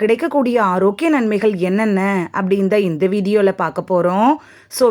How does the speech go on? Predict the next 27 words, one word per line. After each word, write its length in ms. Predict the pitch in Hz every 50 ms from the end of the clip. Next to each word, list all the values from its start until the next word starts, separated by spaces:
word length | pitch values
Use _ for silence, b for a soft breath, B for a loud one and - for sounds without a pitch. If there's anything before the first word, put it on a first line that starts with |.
| 196 202
வீடியோவை 440 | 202 190 180 208 226 226 220 233 233 -
ஸ்கிப் 260 | - 202 180 - - 220
பண்ணாம 380 | 214 220 214 208 226 240 220 240 233
பாருங்க 260 | 220 220 220 220 214 220
ஃப்ரெண்ட்ஸ். 440 | - 220 226 240 269 302 - - - - - _ _ _ _ _ _ _ _ _ _ _ _ _ -
பொட்டாசியம் 720 | 240 220 226 277 277 285 277 - - 233 220 220 220 214 196 190 - - 226
அப்படிங்கிறது 560 | 208 185 180 214 214 220 196 190 170 180 185 180 190 226 262 262 - - 226
நம்ம 160 | 226 220 220 208 202 208
உடல்ல 280 | 214 240 269 294 285 269 240
முக்கிய 280 | 214 202 202 - 254 285 285 294
பங்கு 220 | 247 208 202 190 185
வகிக்குது 460 | 180 175 185 208 196 202 202 190 208 202 202 190 - - 214
அப்படின்னு 300 | 202 180 190 208 208 190 -
கூட 100 | 202 208 196
சொல்லலாம். 480 | - 214 185 175 175 170 175 185 214 247 254 B B B B B B -
ரத்த 220 | 226 226 220 226 - 233
அழுத்தத்தை 380 | 208 202 202 196 220 208 214 302 247 277
தடுக்குது. 500 | 220 180 185 180 - 190 165 180 180 180 185 196 247 277 - _ 202 208
அது 120 | 196 185 185 185
மட்டும் 260 | 180 165 - 240 240 233
இல்லாம 260 | 214 196 180 175 175 175 180 202 226 277 294 B B B B B B - 240
இது 120 | 233 208 233 226
நம்ம 160 | 208 214 208 196 196
உடம்புல 340 | 214 226 262 302 302 302 262 226
இருக்கக்கூடிய 460 | 202 220 220 202 - 226 208 214 214 190 165
திரவங்களையும் 640 | 190 196 208 226 226 262 254 240 247 247 262 269 262
சமநிலைப்படுத்துது, 840 | - 220 196 190 196 196 208 208 196 202 175 170 - 185 160 151 175